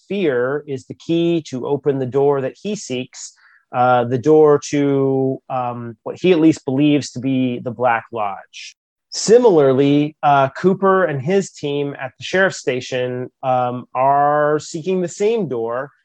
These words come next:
in an attempt to stop Earle. So there's two things that stand out to me here. Um, the first is that neither Earle nor the Packards and Martells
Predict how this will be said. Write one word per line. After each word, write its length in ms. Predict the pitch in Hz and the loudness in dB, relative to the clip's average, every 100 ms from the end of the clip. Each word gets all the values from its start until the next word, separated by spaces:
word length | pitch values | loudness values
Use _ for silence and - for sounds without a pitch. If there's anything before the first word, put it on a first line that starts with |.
| _ | _
in 120 | 131 143 | -6 -4
an 100 | 139 | -4
attempt 380 | - 160 156 | -4 -6 -6
to 180 | - 160 | -6 -6
stop 540 | 151 - - 147 131 - _ - | -6 -6 0 2 2 -4 _ -18
Earle. 340 | 117 95 80 _ _ _ _ _ _ _ _ _ _ _ _ | -14 -12 -14 _ _ _ _ _ _ _ _ _ _ _ _
So 100 | 165 | -4
there's 180 | 170 - | -2 -2
two 180 | 240 | -2
things 260 | 247 202 160 | 0 -2 -2
that 100 | 147 | -8
stand 280 | - 156 139 | -6 -6 -4
out 200 | 123 - | -6 -6
to 100 | 120 | -18
me 120 | 110 | -20
here. 260 | 107 113 - _ _ 135 | -20 -20 -20 _ _ -6
Um, 220 | 127 123 | -2 -2
the 80 | 139 | -2
first 460 | - 202 214 - | 2 2 0 -2
is 160 | 175 143 | -2 2
that 320 | 165 147 131 | 2 2 -2
neither 500 | 147 170 208 214 214 | 0 2 4 4 2
Earle 560 | 147 147 147 151 147 143 | 2 2 4 2 0 -2
nor 420 | 139 139 143 143 | -4 -2 -2 -2
the 120 | 135 | -4
Packards 440 | 135 131 - 123 127 | -8 -8 -10 -18 -10
and 80 | |
Martells 680 | 123 123 - 120 117 113 110 | -8 -8 -6 -6 -6 -8 -12